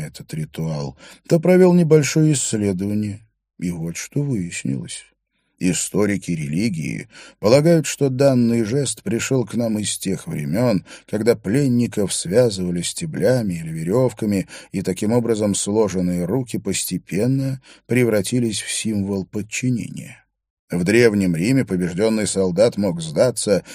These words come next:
и молить о помиловании, показав сложенные руки. Христианская молитва о милосердии, обращенная к всемогущему Богу, была, в общем-то, другой стороной того же самого явления. Значит, когда Эрланд Матсон складывал руки,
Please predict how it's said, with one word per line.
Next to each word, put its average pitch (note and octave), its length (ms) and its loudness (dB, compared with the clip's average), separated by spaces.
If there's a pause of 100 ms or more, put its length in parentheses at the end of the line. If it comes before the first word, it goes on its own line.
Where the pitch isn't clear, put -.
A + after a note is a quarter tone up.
(140)
и G2+ 100 2
молить G2+ 400 0
о F2 60 -2
помиловании, F2 800 0
показав C3 560 -2
сложенные A#2 680 -4
руки. - 380 -12 (520)
Христианская F2 760 0
молитва E2 420 -2
о E2 60 -2
милосердии, E2 840 -4 (220)
обращенная F2 760 0
к D#2+ 60 -12
всемогущему F2+ 800 -2
Богу, E2+ 480 -6 (240)
была, B2 240 2
в E3 60 6
общем-то, D#3 420 2
другой B2+ 480 2
стороной D3 560 2
того G2+ 380 0
же F#2+ 100 -6
самого D#2 440 -6
явления. C#3+ 580 -2 (560)
Значит, F2 420 0
когда F#2+ 300 2
Эрланд G2 540 2
Матсон F2 580 -2
складывал D#2 920 -2
руки, - 560 -8